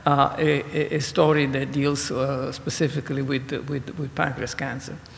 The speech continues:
and, and tries to understand the context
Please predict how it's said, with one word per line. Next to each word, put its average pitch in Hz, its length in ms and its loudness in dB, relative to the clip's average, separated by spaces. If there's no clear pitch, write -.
and, - 220 4
and 160 180 2
tries 156 320 4
to 151 340 0
understand 143 840 0
the - 100 -12
context 135 600 2